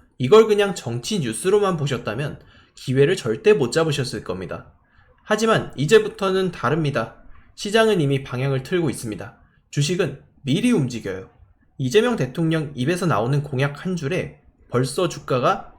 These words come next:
반응하고 있는 종목들이 확실하게 눈에 띄고 있습니다. 부자들은요,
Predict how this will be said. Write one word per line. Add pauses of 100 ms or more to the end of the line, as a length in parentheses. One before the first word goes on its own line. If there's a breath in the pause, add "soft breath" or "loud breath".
반응하고
있는
종목들이 (140)
확실하게
눈에
띄고
있습니다. (840 soft breath)
부자들은요,